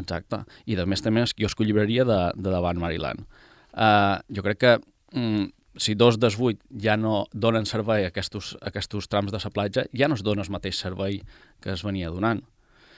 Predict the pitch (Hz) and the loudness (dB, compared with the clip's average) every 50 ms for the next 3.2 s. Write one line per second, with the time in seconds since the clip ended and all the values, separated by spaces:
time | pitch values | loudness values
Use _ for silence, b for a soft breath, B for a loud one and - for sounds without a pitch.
0 | b b b b b b b b b b b _ _ - 120 113 110 110 107 104 | b b b b b b b b b b b _ _ -2 2 4 4 4 4 4
1 | 104 - - - 110 - - 120 101 135 131 127 123 123 113 90 - 123 117 120 | 2 2 0 -2 -4 -2 -2 0 4 6 8 8 8 8 6 2 0 0 2 2
2 | - - - - 104 104 110 104 110 - - 113 - 110 117 123 - 131 123 117 | 2 -2 -6 -8 -4 -2 0 0 0 -2 -2 0 2 2 2 2 2 2 4 4
3 | 110 104 101 92 | 4 4 4 2